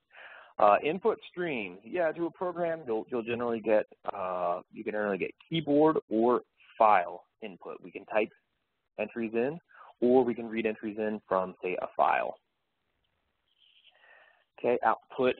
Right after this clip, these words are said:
generally goes to a monitor,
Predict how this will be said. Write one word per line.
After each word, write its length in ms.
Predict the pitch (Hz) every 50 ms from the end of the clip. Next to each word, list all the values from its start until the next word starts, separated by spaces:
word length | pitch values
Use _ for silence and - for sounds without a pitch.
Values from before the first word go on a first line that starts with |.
| - - -
generally 540 | 127 127 127 131 135 135 135 131 131 127 127
goes 280 | 131 120 117 120 123 120 - - - - - -
to 500 | 127 127 123 120 120 120 120 120 123 - -
a 60 | 110
monitor, 580 | 107 104 107 110 113 110 - - 160 175 190